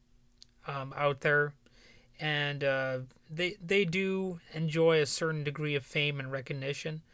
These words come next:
So I would say go ahead and give them a chance, you know?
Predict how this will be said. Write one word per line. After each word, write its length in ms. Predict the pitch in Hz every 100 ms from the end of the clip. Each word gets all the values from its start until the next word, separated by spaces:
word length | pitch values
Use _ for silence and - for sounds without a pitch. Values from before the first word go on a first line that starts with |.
| - -
So 160 | - 262
I 40 |
would 160 | 285 247
say 180 | - 214
go 200 | 175 185
ahead 260 | 180 170
and 200 | 160 147
give 220 | 127 143 143
them 200 | 139 127
a 60 |
chance, 760 | - - 131 127 127 - - - - - _ -
you 140 | 156
know? 280 | 139 135